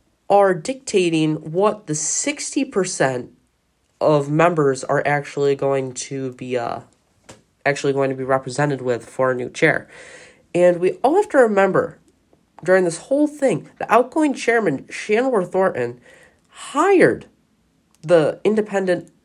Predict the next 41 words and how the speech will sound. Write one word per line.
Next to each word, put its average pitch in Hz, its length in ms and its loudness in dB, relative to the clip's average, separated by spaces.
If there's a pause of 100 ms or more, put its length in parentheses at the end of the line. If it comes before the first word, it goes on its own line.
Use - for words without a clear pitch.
uh, 151 460 0 (280)
appeals 208 720 -2 (480)
person, 139 440 2
pretty 143 180 -8
much. 139 200 -2
It - 60 -4
was 143 120 -6
from 147 180 -2
a 131 180 0
third-party 165 640 -2
source, 131 480 0 (640)
uh, 147 340 4 (140)
that - 300 0
was 170 120 -4
going 202 220 4
to 185 60 -2
look 190 180 0
into 185 280 0
these 160 520 -4
appeals 135 560 -2
by 135 120 2
the 131 120 -2
states - 600 -6
and 139 260 -2
see 143 240 -4
if 139 160 -4
they 139 140 0
were 135 460 -2 (300)
legitimate 147 480 2
appeals 135 420 -2
and 147 80 -6
they 131 80 -4
could 131 140 -10
have 127 180 -4
voting 151 240 2
rights 117 260 -8
or - 60 -8
not. - 240 -10 (480)
And 160 400 2 (380)
Shannon 254 400 4
Thornton 240 560 2